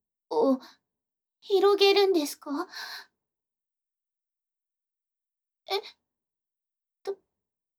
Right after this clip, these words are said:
大事なところってどこだ、ですか？そ、それは。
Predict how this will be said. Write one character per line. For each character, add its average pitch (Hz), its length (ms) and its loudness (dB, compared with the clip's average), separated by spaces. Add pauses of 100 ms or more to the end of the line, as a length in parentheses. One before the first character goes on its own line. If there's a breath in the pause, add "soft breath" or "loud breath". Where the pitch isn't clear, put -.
(280)
大 466 280 -6
事 494 180 0
な 466 160 0
と 453 140 2
こ 453 140 2
ろ 453 120 4
っ - 20 -12
て - 380 -12 (360)
ど 440 180 2
こ 427 200 0
だ、 277 240 -2 (840)
で 349 120 -4
す - 180 -10
か？ - 160 -6 (2000 soft breath)
そ、 440 160 -4 (720)
そ - 320 -10
れ 440 60 -2
は。 508 60 0